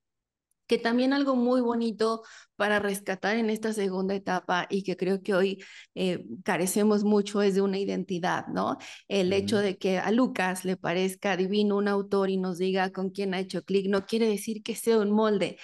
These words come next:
Speaker 1: Y en esta
Speaker 2: Así es.
Speaker 1: diversidad y en este buscar también encontramos parte de nuestra identidad. Y mencionabas una tercera etapa, ¿no? Que es como la
Speaker 2: Ujú.
Speaker 1: teología más dura,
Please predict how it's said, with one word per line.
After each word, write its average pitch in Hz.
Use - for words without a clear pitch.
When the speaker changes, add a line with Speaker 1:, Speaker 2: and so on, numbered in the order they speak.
Speaker 1:
Y 214
en 214
esta 220
Speaker 2:
Así 240
es. -
Speaker 1:
diversidad 214
y 202
en 196
este 202
buscar 208
también 214
encontramos 196
parte 185
de 185
nuestra 175
identidad. 214
Y 294
mencionabas 339
una 277
tercera 208
etapa, 190
¿no? 185
Que 196
es 196
como 208
la 190
Speaker 2:
Ujú. 185
Speaker 1:
teología 190
más 190
dura, 175